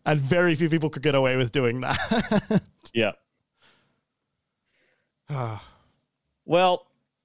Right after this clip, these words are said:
Speaker 2: let's put a pin in this here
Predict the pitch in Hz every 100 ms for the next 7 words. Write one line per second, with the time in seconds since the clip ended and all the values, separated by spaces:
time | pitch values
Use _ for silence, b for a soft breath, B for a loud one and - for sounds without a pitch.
0 | _ _ _ _ _ _ _ _ _ 190
1 | 180 240 247 - 233 214 190 175 151 139
2 | - 98 95 117